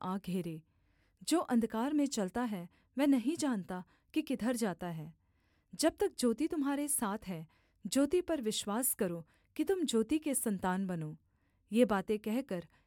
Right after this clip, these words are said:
यीशु चला गया और उनसे छिपा रहा। और उसने उनके सामने इतने चिन्ह दिखाए, तो भी उन्होंने उस पर विश्वास न किया, ताकि यशायाह भविष्यद्वक्ता का वचन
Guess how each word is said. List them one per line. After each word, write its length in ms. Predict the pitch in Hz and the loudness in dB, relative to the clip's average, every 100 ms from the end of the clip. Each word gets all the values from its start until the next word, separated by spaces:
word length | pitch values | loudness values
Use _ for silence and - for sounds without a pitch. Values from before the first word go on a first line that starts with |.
| - | -2
यीशु 320 | 247 302 - | 0 2 0
चला 360 | 349 - 208 220 | 0 0 0 0
गया 300 | 247 170 165 - _ - | -2 -4 -6 -14 _ -2
और 100 | - | 0
उनसे 380 | 262 277 - | 2 0 -2
छिपा 360 | 285 - 226 185 | -4 -4 -2 -4
रहा। 360 | 185 151 156 156 _ _ _ _ _ - | -4 -8 -10 -14 _ _ _ _ _ -2
और 160 | 262 - | -2 0
उसने 340 | 381 - 392 | -2 0 -4
उनके 360 | - 269 285 339 | -2 -2 0 0
सामने 420 | - 233 208 233 | 0 0 0 -2
इतने 420 | 247 240 269 359 | -2 -4 -4 -4
चिन्ह 340 | 370 277 262 262 | -4 0 0 2
दिखाए, 480 | 214 - 175 170 - _ _ _ - | 0 -2 -6 -6 -10 _ _ _ 2
तो 160 | 277 | 2
भी 180 | 320 330 | 4 0
उन्होंने 420 | - 247 247 254 | 0 2 4 4
उस 160 | 262 247 | 2 0
पर 160 | - 240 | -2 -2
विश्वास 540 | 202 - 175 190 - 214 | -2 -2 -2 -2 -2 -4
न 80 | |
किया, 340 | 180 175 156 151 _ _ _ _ - | -4 -6 -8 -10 _ _ _ _ -6
ताकि 380 | 190 165 202 254 _ _ _ 226 | -4 -4 -6 -8 _ _ _ 2
यशायाह 420 | 226 247 233 302 | 2 2 0 -2
भविष्यद्वक्ता 760 | 240 214 214 220 196 196 285 | -4 -4 -4 -4 -2 -4 -4
का 140 | 311 240 | -2 -2
वचन 400 | 185 - 202 | -2 -2 -4